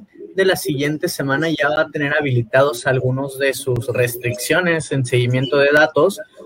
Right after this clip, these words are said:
sobre todo, ¿quién, a quién impacta esto? Pues sobre todo a las personas que están haciendo publicidad en negocios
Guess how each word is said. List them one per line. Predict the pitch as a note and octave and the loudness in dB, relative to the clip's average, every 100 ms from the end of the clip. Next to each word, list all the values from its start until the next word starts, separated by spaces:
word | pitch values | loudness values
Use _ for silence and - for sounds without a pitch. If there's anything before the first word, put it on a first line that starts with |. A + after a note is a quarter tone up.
| - | -16
sobre | - C#3 C3 B2+ | -2 2 2 2
todo, | B2 C#3+ D3+ - _ - | 2 4 2 -2 _ -8
¿quién, | D3+ D#3 B2+ - _ D#3+ - - | -2 -2 -2 -12 _ -16 -14 -2
a | C3+ | -2
quién | C#3+ E3+ | 0 -2
impacta | E3 E3 D#3+ D#3 D#3 | -2 2 2 4 2
esto? | D3+ C#3 - F3+ | 2 0 -2 -2
Pues | C#3+ B2+ F3+ F3+ | 0 -2 -2 -6
sobre | C#3 C#3 B2+ | -2 -2 0
todo | D#3 | 2
a | G3 | 2
las | G3+ - | 2 -2
personas | B2 D3+ E3+ E3+ | -6 -4 -6 -6
que | C3 | -6
están | C#3+ C#3+ | -4 -6
haciendo | C#3 C#3+ D3 C3 | -4 -6 -6 -4
publicidad | B2+ A#2 A2+ B2 B2 D3+ - - - - | -4 -4 -4 0 2 0 -2 -16 -16 -4
en | C#3+ | 0
negocios | C3+ C3 D3 - F3 E3+ | 2 4 2 2 2 0